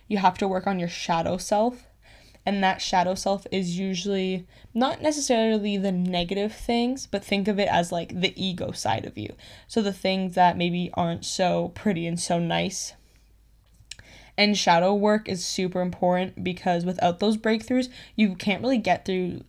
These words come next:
the process of spirituality properly. So it's harder to get through your abilities.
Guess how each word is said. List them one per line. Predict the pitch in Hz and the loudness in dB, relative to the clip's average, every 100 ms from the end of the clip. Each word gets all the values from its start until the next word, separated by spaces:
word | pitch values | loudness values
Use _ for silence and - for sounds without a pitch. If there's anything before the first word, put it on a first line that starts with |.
| - | -4
the | 185 | -4
process | - 175 175 | 0 0 0
of | 180 | -8
spirituality | - 185 180 180 170 170 | -4 -4 -2 0 0 0
properly. | - - 180 170 240 247 311 - _ _ _ - - - | -8 -2 -2 2 2 2 0 -2 _ _ _ -20 -20 -14
So | - 202 | 0 0
it's | 180 - | 0 -6
harder | - 208 180 175 | 2 4 4 0
to | 175 202 175 165 | 0 4 4 4
get | 175 170 | 0 -2
through | 185 | -2
your | 170 | -2
abilities. | 165 170 175 185 233 - | 0 0 2 0 -2 -4